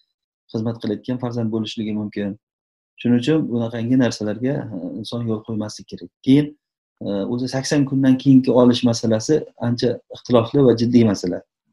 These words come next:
Sakson kundan keyin bola muhallaqa bo'ladi, shakllanadi. Sakson kungacha mumkin degan ba'zilar qirq kunda aytgan. E, ixtilofli masala har qalay. Modomiki ixtilofli bo'lgandan keyin bunaqangi narsalarda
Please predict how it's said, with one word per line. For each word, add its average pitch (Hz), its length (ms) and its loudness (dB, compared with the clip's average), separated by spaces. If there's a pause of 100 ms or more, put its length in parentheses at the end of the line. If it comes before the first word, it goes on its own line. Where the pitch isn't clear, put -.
(520)
Sakson 120 360 2
kundan 120 360 2
keyin 147 240 2
bola 123 280 6
muhallaqa 120 560 2
bo'ladi, 110 380 2 (640)
shakllanadi. 110 720 2 (160)
Sakson 117 400 -4
kungacha 127 460 4 (420)
mumkin 113 420 0
degan 107 240 -2
ba'zilar 113 400 -2 (600)
qirq 131 240 -2
kunda 120 200 4
aytgan. 110 380 2 (320)
E, - 120 -10 (360)
ixtilofli 151 440 2
masala 110 360 4
har 104 120 -4
qalay. 113 260 0 (640)
Modomiki 147 440 6
ixtilofli 147 520 4
bo'lgandan 120 420 4
keyin 143 260 -2
bunaqangi 120 500 0
narsalarda 110 540 0